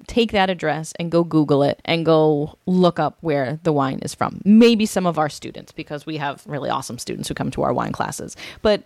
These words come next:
I think that this, this is not useful information for the consumer. I understand that it's useful information for the government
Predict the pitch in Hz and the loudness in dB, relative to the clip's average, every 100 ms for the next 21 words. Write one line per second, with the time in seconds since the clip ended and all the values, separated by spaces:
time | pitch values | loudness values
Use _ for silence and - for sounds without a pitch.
0 | - 320 494 453 440 - 392 - - 233 | -2 0 0 -2 -4 -4 -4 -6 -16 -2
1 | 359 359 359 285 277 294 302 - 220 226 | 0 0 -2 -2 0 2 0 -2 -2 -2
2 | 226 - 233 190 196 180 170 - 147 - | -2 -6 -6 -6 -6 -6 -6 -8 -10 -4
3 | 151 135 - 131 113 - - - - 202 | -4 -4 -6 -10 -8 -10 -14 -16 -4 -2
4 | - 254 269 - 208 208 185 165 190 185 | 0 -2 -4 -2 0 0 0 -2 -2 -2
5 | - 175 160 180 170 165 175 165 - 165 | 0 -2 0 -2 -2 -2 -2 -6 0 0
6 | 147 151 143 135 147 196 311 | 0 -4 -2 -2 0 2 0